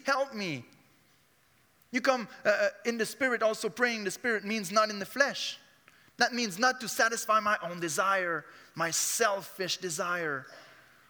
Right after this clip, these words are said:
Oh Lord, make it that when I preach this morning, people will cheer and say, "What a great preacher he is."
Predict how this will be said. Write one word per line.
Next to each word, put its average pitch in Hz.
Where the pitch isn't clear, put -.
Oh 196
Lord, 170
make 185
it 160
that 156
when 185
I 180
preach 180
this 147
morning, 135
people 151
will 131
cheer 196
and 143
say, 160
"What 151
a 175
great 156
preacher 175
he 135
is." 127